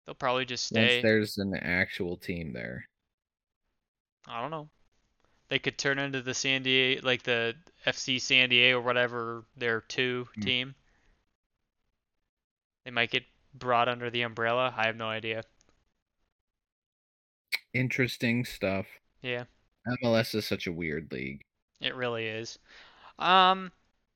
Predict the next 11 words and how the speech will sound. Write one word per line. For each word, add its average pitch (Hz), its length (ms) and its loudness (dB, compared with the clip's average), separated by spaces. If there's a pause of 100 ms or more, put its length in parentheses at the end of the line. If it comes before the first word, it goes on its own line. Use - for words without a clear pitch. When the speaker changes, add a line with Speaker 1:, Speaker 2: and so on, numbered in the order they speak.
(140)
Speaker 1:
all 170 180 10
right, 139 240 8
so 151 680 6 (680)
let's 151 200 4
get 170 200 0
to 147 120 0
some 143 300 0
R 139 220 6
S 127 220 4
L 135 400 6
news, 113 500 -8